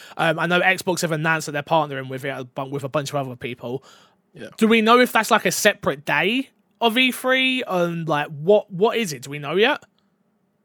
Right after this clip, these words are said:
Speaker 2: I think they said it's the fourteenth, so I don't know where everything falls in. I think Summer
Speaker 1: Yeah.
Speaker 2: Games Fest is its own thing, so it's its
Speaker 1: Yeah.
Speaker 2: own conference,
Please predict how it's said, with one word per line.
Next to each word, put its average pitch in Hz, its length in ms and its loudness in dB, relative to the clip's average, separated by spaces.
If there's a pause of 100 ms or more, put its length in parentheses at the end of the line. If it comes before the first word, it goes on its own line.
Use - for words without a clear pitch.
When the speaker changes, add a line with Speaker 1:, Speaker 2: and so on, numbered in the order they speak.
(420)
Speaker 2:
I - 100 -20
think 151 440 -8
they 147 160 -4
said 120 240 -6
it's - 160 -12
the 113 100 -12
fourteenth, 110 680 -12
so - 180 -8
I 110 40 -4
don't 113 220 -8
know 110 120 -4
where 107 180 -6
everything 113 380 -14
falls - 320 -12
in. 110 100 -6
I 113 80 -4
think 143 300 0
Summer 127 240 2
Speaker 1:
Yeah. 117 60 -6
Speaker 2:
Games 117 200 -6
Fest - 180 -6
is 113 60 -14
its - 220 -10
own 117 160 -4
thing, 110 240 -6
so - 140 -8
it's - 100 -14
its 143 120 -6
Speaker 1:
Yeah. 151 160 0
Speaker 2:
own 113 60 -4
conference, 113 680 -8